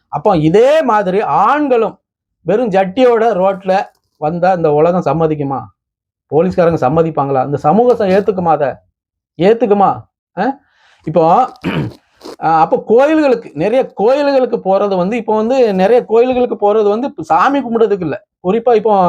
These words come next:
சமூ-, இப்போ ஒரு நடிகை, ஒரு நடிகை வந்து கோயிலுக்கு வந்திருக்கிறாங்க. அவங்க சாமி கும்பிட வந்தாங்களா, இல்ல தங்களுடைய அழகை காட்டி மத்தவங்கள வந்து கிறகடிக்க செய்யறதுக்கு வந்தாங்களான்னு தெரியல.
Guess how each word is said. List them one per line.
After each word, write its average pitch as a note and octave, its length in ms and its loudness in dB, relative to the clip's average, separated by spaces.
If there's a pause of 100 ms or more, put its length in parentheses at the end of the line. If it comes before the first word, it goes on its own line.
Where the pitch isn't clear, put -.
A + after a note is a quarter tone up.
சமூ-, F3+ 440 0
இப்போ D#3+ 180 -2 (160)
ஒரு E3 200 4 (120)
நடிகை, G3+ 420 2 (520)
ஒரு D#3 160 0
நடிகை G3+ 400 2
வந்து G3 240 -2
கோயிலுக்கு F3+ 380 0
வந்திருக்கிறாங்க. D3+ 500 -4 (720)
அவங்க F3+ 280 2
சாமி G#3 420 2
கும்பிட A3 320 -2
வந்தாங்களா, F3 540 2 (180)
இல்ல F#3+ 180 -2
தங்களுடைய G3 580 0
அழகை A3+ 460 2
காட்டி F#3+ 400 0 (600)
மத்தவங்கள F#3+ 760 0
வந்து F#3 220 0 (260)
கிறகடிக்க G3+ 640 0
செய்யறதுக்கு F3 500 -4
வந்தாங்களான்னு D#3 480 -2
தெரியல. B2 220 -8